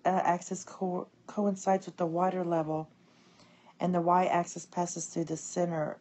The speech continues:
of the arc. So there's your center. So basically, we know the length of the major axis is twenty. So that's the major axis has the A, remember that? So two A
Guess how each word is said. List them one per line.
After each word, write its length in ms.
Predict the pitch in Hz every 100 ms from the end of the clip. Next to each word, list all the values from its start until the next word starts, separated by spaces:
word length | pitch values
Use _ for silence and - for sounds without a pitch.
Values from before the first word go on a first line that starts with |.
| -
of 220 | 160 156
the 300 | 151 147 - - _
arc. 380 | 147 147 - - - _ _ _ _ _ -
So 140 | -
there's 260 | 165 160 151
your 80 |
center. 540 | 147 - 160 151 147 160 _ _ _ _ _ - _ _ -
So 180 | -
basically, 720 | 190 202 208 214 214 202 185 180 - - - - -
we 120 | 196
know 180 | 196 190
the 120 | 185
length 340 | 175 208 226 202
of 80 |
the 100 | 180
major 500 | 170 180 208 214 208
axis 600 | - 170 170 - 170 165
is 220 | 165 151 -
twenty. 540 | - 185 170 151 160 - _ _ _ _ - _ _ _
So 580 | - - 175 165 165 160 - - - _ -
that's 280 | 175 175 -
the 140 | 170
major 420 | 170 180 202 196
axis 440 | 170 170 - 165 -
has 240 | 175 165
the 140 | - 170
A, 100 | 170
remember 400 | 160 160 165 170
that? 260 | 170 170
So 240 | - 160 156
two 320 | - 196 202
A 300 | 175 175 175